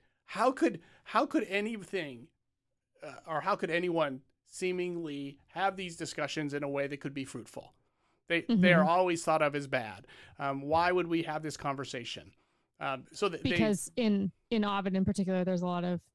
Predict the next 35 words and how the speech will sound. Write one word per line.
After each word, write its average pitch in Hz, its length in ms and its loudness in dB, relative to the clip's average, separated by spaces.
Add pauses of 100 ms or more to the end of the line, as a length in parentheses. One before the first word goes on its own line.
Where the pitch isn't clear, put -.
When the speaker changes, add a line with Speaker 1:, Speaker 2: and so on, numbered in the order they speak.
(160)
Speaker 2:
stories 185 440 0
about 175 180 0
sexual 175 440 -2
assault. - 400 -6
Speaker 1:
Right. 127 280 -10 (440)
And, 147 240 2
Speaker 2:
Right. - 120 -18
Speaker 1:
and 151 120 0
Speaker 2:
Yeah. 143 40 -2
Speaker 1:
students 170 300 -6
just - 240 -4
think 143 220 -4 (120)
there's 175 300 -4 (140)
nothing 175 520 0
at 160 140 -2
all 156 240 2
can 143 300 -8 (840)
come 165 160 -2
out 160 160 2
of 139 80 -8
this 143 180 -6
that 143 140 -4
is 139 140 -10
good. 127 320 -6
And 123 180 -10
so 151 100 -4
how 170 260 4
do 180 120 2
I 156 140 4
wrestle 151 360 0
with 143 180 -4
this? 131 240 -8
What 165 120 0
do 175 120 0
I, 165 100 -2